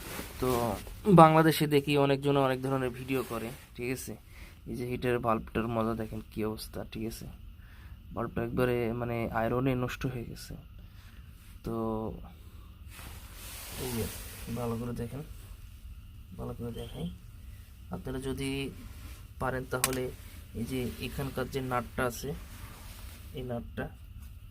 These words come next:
এই নাটটা খুলবেন, খুলে পুরো চেঞ্জ করবেন, ঠিক আছে, সব থেকে ভালো হবে। এই যে দেখেন প্রচুর পরিমাণ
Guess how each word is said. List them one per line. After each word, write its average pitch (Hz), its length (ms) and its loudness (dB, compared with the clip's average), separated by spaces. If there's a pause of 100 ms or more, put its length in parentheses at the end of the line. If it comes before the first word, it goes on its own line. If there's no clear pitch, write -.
(160)
এই 131 80 -2
নাটটা 131 340 -2
খুলবেন, 135 500 -4
খুলে 170 240 -2 (520)
পুরো 151 220 4 (140)
চেঞ্জ 131 180 -4 (120)
করবেন, 147 340 6
ঠিক 147 240 -4
আছে, 175 200 2
সব 147 200 0
থেকে 135 200 -4
ভালো 127 200 -2
হবে। 139 140 0 (2000)
এই 135 120 -2
যে 127 60 -4
দেখেন 120 280 -6 (420)
প্রচুর 151 520 4 (680)
পরিমাণ 143 380 4